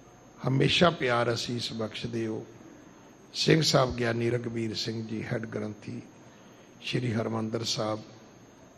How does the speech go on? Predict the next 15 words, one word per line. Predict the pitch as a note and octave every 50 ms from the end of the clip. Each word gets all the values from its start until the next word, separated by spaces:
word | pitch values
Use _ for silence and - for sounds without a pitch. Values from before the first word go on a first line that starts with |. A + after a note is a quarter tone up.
| - - - A#2+
ਦਰਬਾਰ | A#2+ A#2 A#2 A2+ A2+ A2 A2+ A2
ਸਾਹਿਬ, | A2 - - A2+ A2 A2+ G#2+ G#2+
ਜਥੇਦਾਰ | A2+ A2 - - D3+ D3 - A2+ A2 G#2+
ਸ਼੍ਰੀ | A2 - - A2+ A2 A2 A2 G#2+
ਅਕਾਲ | G#2 - - B2 A2 G#2+
ਤਖਤ | - - A2+ G#2 -
ਸਾਹਿਬ | - - A2 G#2+ G#2 G#2+
ਜੀ | G#2+ A2+ G#2+
ਦਾ | A2 - G#2 A2 G#2+ - - - - - - - - - - - - - - - - - - - -
ਧੰਨਵਾਦ, | C3 B2+ B2 A#2+ A2+ A2 A2+ A#2 A#2 A#2+
ਜਿਨ੍ਹਾਂ | A#2 A2+ B2+ B2+ C3 B2 A#2+
ਨੇ | A#2 A2+ G#2+
ਸਮਾਂ | - - - B2+ C#3 D#3 E3 D#3+
ਵੰਡ | C#3 A#2+ A#2+ A#2 A#2
ਕਰਦਿਆਂ | A2+ - A2 G#2+ G#2+ G#2 A2 A2 A2 G#2+ A2+